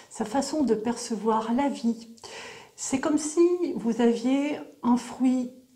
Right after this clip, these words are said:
tendre, pas encore mûr, qui brusquement va se recouvrir d'une écorce dure,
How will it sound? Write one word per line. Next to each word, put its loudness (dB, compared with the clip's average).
tendre, 0
pas 2
encore 2
mûr, 2
qui 0
brusquement 4
va 0
se -2
recouvrir 2
d'une 0
écorce 0
dure, 2